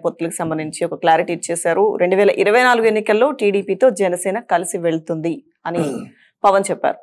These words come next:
So, ఈ పొత్తులు ఏ విధంగా ఉండే అవకాశం ఉంది? పొత్తుల వల్ల ఎవరికి ప్రయోజనం? ఇదే అంశాలపై ప్రస్తుతం మనతో మాట్లాడడానికి వైఎస్ఆర్సీపీ అధికార ప్రతినిధి అద్దెపల్లి శ్రీధర్ గారు ఉన్నారు,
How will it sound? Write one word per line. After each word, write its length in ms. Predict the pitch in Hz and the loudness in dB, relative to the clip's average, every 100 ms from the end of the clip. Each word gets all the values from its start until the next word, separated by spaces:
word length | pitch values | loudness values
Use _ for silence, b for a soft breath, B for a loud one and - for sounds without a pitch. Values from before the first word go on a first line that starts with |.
| b b 311 | b b 4
So, 80 | 277 | 4
ఈ 100 | 254 | 6
పొత్తులు 400 | 254 254 311 285 | 4 4 4 8
ఏ 160 | 254 | 8
విధంగా 300 | 277 277 269 | 8 6 4
ఉండే 200 | 254 240 | 4 4
అవకాశం 420 | 214 208 208 208 | 4 4 2 0
ఉంది? 220 | 196 190 208 | -2 0 0
పొత్తుల 340 | 190 185 190 | 0 -2 -2
వల్ల 220 | 180 180 | 0 2
ఎవరికి 840 | 208 180 175 196 247 254 214 165 - _ - | 2 2 2 2 2 0 -2 -4 -8 _ 0
ప్రయోజనం? 480 | 175 175 175 170 - _ _ _ _ _ _ _ - | 2 4 2 -4 -14 _ _ _ _ _ _ _ 0
ఇదే 100 | 240 | 0
అంశాలపై 420 | 254 247 226 220 | 2 -2 0 0
ప్రస్తుతం 380 | 220 208 262 233 | 2 0 2 0
మనతో 240 | 220 240 | 0 0
మాట్లాడడానికి 580 | 214 214 196 196 202 277 | 0 0 2 0 0 -2
వైఎస్ఆర్సీపీ 680 | 208 185 202 196 196 180 185 | 2 2 0 -2 -4 -2 0
అధికార 360 | 170 180 180 | 0 0 -2
ప్రతినిధి 440 | 170 175 175 160 - | 0 -2 -4 -10 -4
అద్దెపల్లి 360 | 196 208 240 226 | -2 0 0 -2
శ్రీధర్ 280 | 226 214 208 | -2 0 0
గారు 160 | 196 | 0
ఉన్నారు, 260 | 175 180 | -2 -4